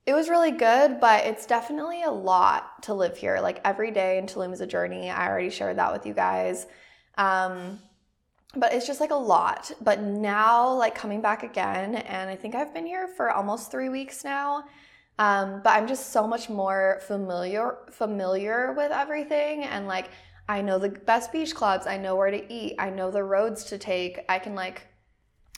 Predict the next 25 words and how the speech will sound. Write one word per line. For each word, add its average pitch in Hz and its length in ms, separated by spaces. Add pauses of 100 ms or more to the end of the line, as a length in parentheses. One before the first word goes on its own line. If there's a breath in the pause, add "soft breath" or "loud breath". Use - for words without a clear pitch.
(140)
get 220 160
around 202 540
without 185 540 (340 loud breath)
having 202 320
to 202 60
use, 190 600 (140)
uh, 185 220
Google 196 360
Maps 202 500
for 202 160
everything. 180 840 (140)
I 185 580
just 196 260
did 202 120
my 208 120
first 220 280
Spanish 226 460
lesson, 190 520
so 190 120
I'm 190 160
starting 190 380
to 190 60
be 196 140
able 190 320
to 196 440